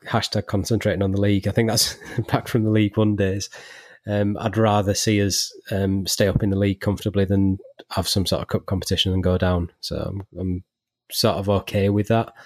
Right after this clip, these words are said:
It's never good to lose, but, you know, I'm, I'm okay with it. Um, but yeah, and documentary-wise, I've not watched it yet. I've only watched the first forty-five minutes of the first episode,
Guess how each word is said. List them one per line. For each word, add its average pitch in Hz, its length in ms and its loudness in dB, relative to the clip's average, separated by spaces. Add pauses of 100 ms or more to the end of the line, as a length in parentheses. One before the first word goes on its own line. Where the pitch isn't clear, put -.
(240)
It's 113 160 -2
never 107 140 2
good 101 140 0
to 101 100 -2
lose, 95 420 0
but, 82 180 -8 (300)
you 92 100 -10
know, 90 120 -6
I'm, 92 200 -8
I'm 98 120 -6
okay 90 240 -6
with 87 160 -8
it. 92 100 -8 (760)
Um, 95 480 -4 (280)
but 98 100 -2
yeah, 98 180 0 (140)
and 104 180 0
documentary-wise, 107 720 2
I've 104 160 0
not 101 180 2
watched - 240 -2
it 107 80 -2
yet. 110 300 -2
I've 107 120 2
only 107 160 4
watched 98 240 -2
the 101 60 -4
first - 280 -2
forty-five 98 380 0
minutes 98 340 0
of 101 80 -2
the 90 80 -6
first 95 280 -4
episode, 107 420 -2